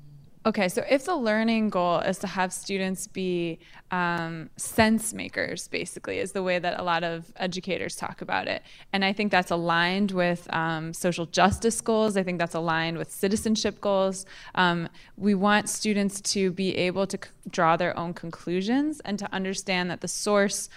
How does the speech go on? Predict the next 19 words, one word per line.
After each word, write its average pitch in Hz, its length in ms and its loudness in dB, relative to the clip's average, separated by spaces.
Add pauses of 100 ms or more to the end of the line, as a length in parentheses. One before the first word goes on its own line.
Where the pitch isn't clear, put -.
(180)
of 175 160 -4
knowledge 190 600 4
is 190 220 2
not 175 440 4
an 185 120 2
authority 175 600 6
figure, 277 500 4 (240)
but - 180 2
rather, 165 680 8
um, 160 240 2
certain, 180 720 4 (380)
uh, 170 240 4
ways 185 480 8
of 165 160 2
working 175 500 4
out 160 520 4 (240)
answers, - 800 2
right? 175 300 6
Like, 160 160 0